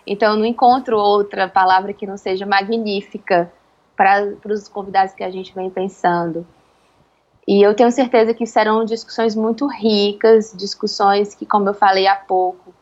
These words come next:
vão remexer, e é importante que remexam, eu acho que a ideia é essa mesmo, porque através desse remeximento a gente cresce, a gente expande e cria,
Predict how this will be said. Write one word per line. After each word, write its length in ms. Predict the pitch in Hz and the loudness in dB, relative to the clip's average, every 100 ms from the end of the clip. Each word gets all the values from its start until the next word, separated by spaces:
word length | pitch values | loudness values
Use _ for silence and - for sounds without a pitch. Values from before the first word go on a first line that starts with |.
| _ _ _ _ - | _ _ _ _ -4
vão 280 | 208 240 | 2 2
remexer, 1000 | 269 269 240 240 - - 190 185 190 214 - _ - | 2 -2 -4 -4 -6 -6 -4 -2 -2 -4 -10 _ -8
e 140 | 220 | 0
é 80 | 226 | 0
importante 560 | 262 - 254 240 226 - | 0 -2 -2 -6 -8 -10
que 100 | 220 | -8
remexam, 840 | 226 233 214 185 185 202 214 208 | -4 -4 -2 0 2 2 0 -6
eu 100 | 185 | 2
acho 260 | 185 190 - | 2 2 -4
que 180 | - 196 | -2 2
a 100 | 196 | 2
ideia 480 | 190 196 196 196 196 | 2 0 0 0 -2
é 60 | |
essa 200 | 202 - | -10 -8
mesmo, 760 | 254 226 185 185 196 202 214 220 _ _ _ _ - | -4 0 4 6 4 2 -4 -6 _ _ _ _ -4
porque 540 | 226 220 - 208 202 196 | -4 -2 2 4 4 4
através 520 | 202 214 208 220 240 | 2 0 2 0 0
desse 340 | 247 247 254 | -4 -6 -8
remeximento 1160 | 233 247 254 247 254 - 240 202 202 226 - 254 _ _ _ | -4 -4 0 -2 -2 -4 -4 -2 -2 -4 -6 -12 _ _ _
a 140 | - 202 | -2 0
gente 260 | 214 214 | 0 -6
cresce, 760 | - 247 214 185 180 - - 202 _ _ _ _ _ - | -6 -2 2 2 0 -4 -16 -16 _ _ _ _ _ -6
a 160 | 185 | -4
gente 520 | 190 202 196 196 - | -4 -6 -6 -10 -8
expande 1120 | 202 196 202 - - 208 190 190 196 208 202 202 | -4 -2 -4 -8 -4 0 2 0 0 -4 -6 -8
e 80 | 220 - _ | -8 -10 _
cria, 640 | - 233 233 214 175 165 | 2 4 4 4 4 4